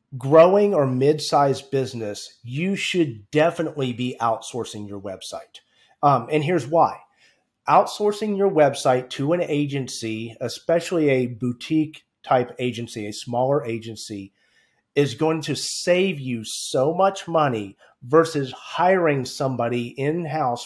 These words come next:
full-time to do this. Even if you hire them as a junior employee right out of college, you're gonna spend more money on that employee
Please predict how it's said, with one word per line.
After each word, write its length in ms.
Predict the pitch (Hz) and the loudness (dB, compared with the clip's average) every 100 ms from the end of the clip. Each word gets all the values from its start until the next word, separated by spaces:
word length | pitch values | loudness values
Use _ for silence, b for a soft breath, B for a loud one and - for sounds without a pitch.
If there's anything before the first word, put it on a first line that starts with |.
| - | -4
full-time 600 | 147 160 156 151 123 113 | 0 0 -2 -6 -6 -8
to 80 | 110 | -12
do 200 | 107 117 | -10 -8
this. 280 | 110 104 B B B - | -8 -10 B B B -6
Even 260 | 190 240 | -2 2
if 180 | 247 226 | 2 2
you 120 | 202 | 0
hire 340 | 190 170 185 180 | 0 2 2 2
them 200 | 170 160 | 2 4
as 180 | 147 147 | 2 2
a 120 | 139 | 0
junior 520 | 113 131 160 185 196 | -2 -2 0 4 2
employee 600 | 190 - 165 151 139 131 | 2 -2 2 4 2 -2
right 380 | 123 123 139 180 | -4 0 2 4
out 160 | 180 | 4
of 80 | 170 | 2
college, 600 | - 160 143 131 113 107 B B B | 2 4 6 6 2 -2 B B B
you're 180 | 135 156 | -4 -2
gonna 200 | 190 180 | 0 -2
spend 560 | - - - 160 131 117 | -6 -4 0 0 0 -4
more 280 | 135 160 | 0 2
money 320 | 190 185 160 139 | 2 2 2 2
on 160 | 123 | 0
that 240 | 113 117 165 | -2 -2 -4
employee 800 | 185 - 175 185 127 110 98 | -6 -6 0 2 2 -2 -6